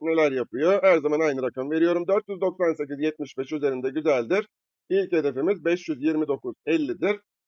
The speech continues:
Migros'ta durum bu. K C Hol, bakın yani desteklere çok yakın. Şu an yüz yetmiş nokta yirmi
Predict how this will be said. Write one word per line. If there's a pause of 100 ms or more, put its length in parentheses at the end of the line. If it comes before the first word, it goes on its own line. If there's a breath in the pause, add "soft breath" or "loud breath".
(100)
Migros'ta
durum
bu. (640)
K
C
Hol, (200)
bakın
yani
desteklere
çok
yakın. (120)
Şu
an
yüz
yetmiş
nokta
yirmi